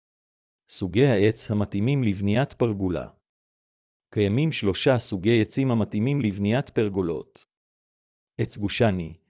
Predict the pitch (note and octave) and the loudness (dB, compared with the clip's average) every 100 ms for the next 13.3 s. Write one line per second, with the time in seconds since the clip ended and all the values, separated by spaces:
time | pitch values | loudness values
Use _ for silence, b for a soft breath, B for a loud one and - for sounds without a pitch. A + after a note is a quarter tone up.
0 | _ - A#2+ - B2 B2+ - - A#2+ A#2 | _ -10 -6 2 4 4 2 -2 0 0
1 | C3+ A2 G#2+ G#2 - G#2 - G2+ A#2+ A2 | 0 0 2 0 -2 -4 -4 -2 2 0
2 | F#2 F2 C#2+ _ _ _ _ - G2+ G#2+ | 0 -12 -12 _ _ _ _ 0 0 2
3 | C3 A#2 G2+ G2+ G2+ C3+ B2 F#2+ G#2 B2+ | 2 2 2 2 0 -2 0 0 2 0
4 | - G2+ G2 C3+ - B2 G#2+ G#2 A#2+ C3+ | 0 -4 -2 -2 -2 0 2 2 2 0
5 | - - B2 A2+ G#2 G2+ C3+ A2+ - C#3 | 0 2 0 2 0 0 0 -2 -2 -2
6 | C3+ C3 G2+ G2 - E3 D3 A2 F2+ - | 0 0 0 -2 -2 -2 0 -2 -4 -8
7 | B1+ A#1 - _ _ _ _ _ _ _ | -8 -12 -18 _ _ _ _ _ _ _
8 | _ _ - - G2+ F#2+ - C3 A2 F#2 | _ _ -6 -4 -4 -2 2 2 2 0
9 | G2 G2 G2+ - G#2 F#2 D#2+ C#2 _ _ | -2 0 -2 0 -2 -2 -4 -8 _ _
10 | _ _ G#2 G2+ B2 C#3 - A2 - A2+ | _ _ -2 2 2 0 -2 -2 -2 -6
11 | F#2 A2+ C#3 - A#2 A#2+ B2+ A#2 A#2+ G#2 | -4 -2 -2 0 2 2 2 2 4 2
12 | G2+ A2+ C#3 - A2+ A2+ B2+ - A#2+ - | 0 0 -2 -2 -4 -2 -2 -2 -4 -2
13 | G2+ C#2 A#1+ | -2 -2 -6